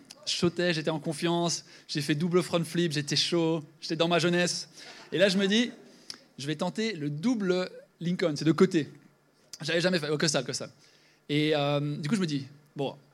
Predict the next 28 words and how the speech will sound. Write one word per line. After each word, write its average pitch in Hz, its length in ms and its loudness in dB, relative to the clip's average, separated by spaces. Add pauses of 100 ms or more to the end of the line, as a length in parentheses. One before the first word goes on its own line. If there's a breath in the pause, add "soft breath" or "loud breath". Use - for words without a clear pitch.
(220)
dans 156 180 -2
le 175 60 0
doute, 214 460 -2
je - 80 -12
commence 180 240 0
par 156 240 0
un. 190 160 -4 (800 soft breath)
Parce - 80 -18
que 156 80 -6
ça, 165 140 2
je 151 60 0
m'échauffe. 151 340 -2
Du - 640 -20
coup, 156 80 -10
je 147 60 -8
me 147 80 -2
prépare, 175 500 -2
je 143 120 -10
saute. - 580 -2 (560 loud breath)
Et 151 60 -4
au 170 60 0
moment 220 160 2
où 233 80 4
je - 60 0
saute, 277 120 2
je 190 80 0
me 170 60 2
dis, 147 180 0